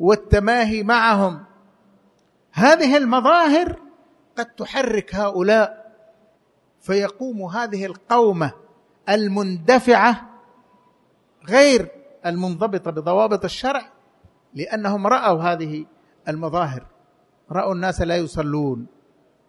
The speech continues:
في كثير من البلدان يسكرون ويزنون ويعصون ويتفلتون. هذه أيضا من الأمور المخالفة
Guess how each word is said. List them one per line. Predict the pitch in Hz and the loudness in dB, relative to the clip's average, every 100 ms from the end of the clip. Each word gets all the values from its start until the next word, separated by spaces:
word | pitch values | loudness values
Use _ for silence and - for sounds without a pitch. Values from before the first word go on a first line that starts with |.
| _ | _
في | - 156 | -12 -6
كثير | 156 190 180 | -2 -2 -2
من | 165 | -2
البلدان | 156 143 147 143 170 156 | -6 -6 -6 -4 -2 -4
يسكرون | 151 - - 156 151 160 151 | -6 -10 -10 -8 -8 -6 -4
ويزنون | 147 147 147 131 143 160 165 151 139 - _ _ - | 2 4 4 2 -8 -8 -8 -8 -10 -14 _ _ -6
ويعصون | 151 165 143 - 170 170 165 156 147 | -2 -2 -4 0 4 4 2 -4 -8
ويتفلتون. | 151 151 170 185 175 170 160 190 185 165 180 - _ _ _ _ | -10 -10 -4 -2 2 2 0 0 0 -2 -4 -14 _ _ _ _
هذه | 135 165 165 165 - | -6 -4 -4 -6 -2
أيضا | 214 240 214 196 240 233 226 - _ _ _ _ - | -2 -2 -4 -2 -2 -2 -8 -16 _ _ _ _ -8
من | 165 190 | -6 -4
الأمور | 175 185 170 208 240 220 - _ _ _ _ _ _ 147 | -6 -6 -4 -2 -2 -4 -8 _ _ _ _ _ _ -6
المخالفة | 156 156 - 185 175 147 139 113 | -4 -6 -6 -6 -6 -6 -8 -10